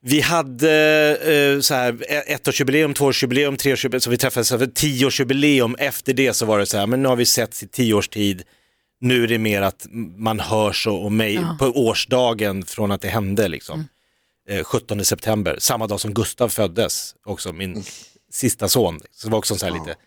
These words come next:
Speaker 2: Ja.
Speaker 1: oj, han kom som en liten,
Speaker 2: Ja.
Speaker 1: alltså att det blev något positivt med den dagen som bara var kolsvart.
Speaker 2: Ja, wow. Vad tänker du, Jonas?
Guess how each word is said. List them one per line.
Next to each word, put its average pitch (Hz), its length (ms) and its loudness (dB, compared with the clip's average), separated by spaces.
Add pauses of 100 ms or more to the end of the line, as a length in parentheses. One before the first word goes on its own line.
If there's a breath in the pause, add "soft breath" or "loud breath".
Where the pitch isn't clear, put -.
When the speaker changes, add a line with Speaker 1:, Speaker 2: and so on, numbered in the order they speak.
Speaker 2:
Ja. 160 240 0
Speaker 1:
oj, 123 140 2
han 131 200 -4
kom 104 180 -6
som 107 160 -6
en 104 60 -2
liten, 95 320 -6 (600)
Speaker 2:
Ja. 165 60 -8
Speaker 1:
alltså 151 160 0
att 120 60 -2
det 104 40 -8
blev 117 160 -2
något 117 180 -8
positivt 113 500 -2
med 104 100 -2
den 98 140 0
dagen 107 180 2
som 92 160 -6
bara 104 280 2
var 95 80 0
kolsvart. - 640 -6 (120)
Speaker 2:
Ja, 156 400 -8
wow. 170 520 -10
Vad 180 100 -14
tänker 190 260 0
du, 185 60 0
Jonas? 175 360 2